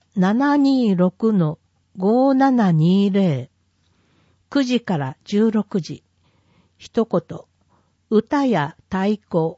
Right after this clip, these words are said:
踊りが心に響く荒馬座をお楽しみください。二千二十五スプリングコンサート。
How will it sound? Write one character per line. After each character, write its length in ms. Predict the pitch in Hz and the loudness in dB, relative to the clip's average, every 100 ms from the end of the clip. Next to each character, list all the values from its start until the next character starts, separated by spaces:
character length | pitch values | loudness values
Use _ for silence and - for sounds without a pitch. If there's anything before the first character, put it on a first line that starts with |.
| - | -6
踊 400 | 190 190 285 262 | -2 2 2 0
り 80 | 247 | -2
が 160 | 226 | -4
心 420 | - - 277 302 | -8 -4 -2 0
に 160 | 294 226 | 0 0
響 340 | 185 175 202 | -2 -2 -4
く 300 | - 156 160 _ - - - _ _ _ - | -4 -6 -6 _ -20 -20 -20 _ _ _ -8
荒 400 | 180 190 247 262 | -2 0 0 0
馬 320 | 233 214 202 | 0 0 -2
座 280 | 175 180 160 _ _ - | -2 -4 -6 _ _ -6
を 280 | 240 233 _ _ _ _ - | -6 -6 _ _ _ _ -8
お 80 | 190 | -6
楽 360 | - 254 254 254 | -2 0 0 -2
し 120 | - | -2
み 160 | 226 220 | -4 -2
く 140 | 196 | -4
だ 140 | 185 | -4
さ 240 | 156 175 143 | -4 -6 -6
い。 180 | - _ _ _ _ _ _ _ _ _ _ _ _ _ _ _ - _ _ _ _ _ _ _ _ | -8 _ _ _ _ _ _ _ _ _ _ _ _ _ _ _ -20 _ _ _ _ _ _ _ _
二 160 | 214 240 | -2 0
千 360 | - 330 294 262 | 2 2 2 4
二 220 | 269 240 | 2 4
十 280 | 190 165 139 | 2 2 0
五 360 | 165 170 466 _ _ _ | -2 -4 -6 _ _ _
ス 180 | - - | -20 -18
プ 220 | - 320 | -4 -2
リ 160 | 302 302 | 2 0
ン 100 | 277 | 0
グ 100 | 277 | -2
コ 200 | - 269 | 0 -2
ン 80 | 254 | -2
サ 240 | - 165 | -2 -4
ー 60 | 131 | -4
ト。 220 | - 139 | -8 -10